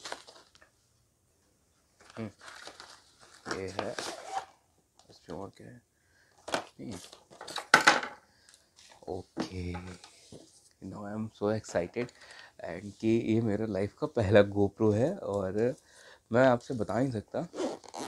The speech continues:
हालांकि है तो बहुत ही प्रीमियम है। ओ वाओ,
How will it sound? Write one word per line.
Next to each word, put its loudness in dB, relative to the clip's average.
हालांकि 4
है -4
तो 6
बहुत -4
ही -4
प्रीमियम -6
है। -14
ओ 8
वाओ, 0